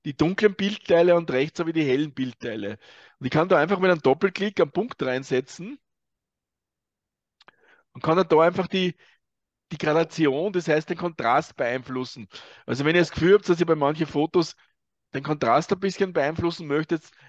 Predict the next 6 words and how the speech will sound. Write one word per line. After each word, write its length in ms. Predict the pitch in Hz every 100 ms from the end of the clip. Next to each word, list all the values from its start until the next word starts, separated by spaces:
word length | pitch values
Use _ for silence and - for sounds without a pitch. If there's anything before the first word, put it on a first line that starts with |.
| _
dann 160 | - 143
geht 220 | 160 151
das 280 | 120 151 -
über 220 | 196 170
die 100 | 165
Gradationskurve. 1200 | 151 143 151 - 147 208 - - 143 131 - 202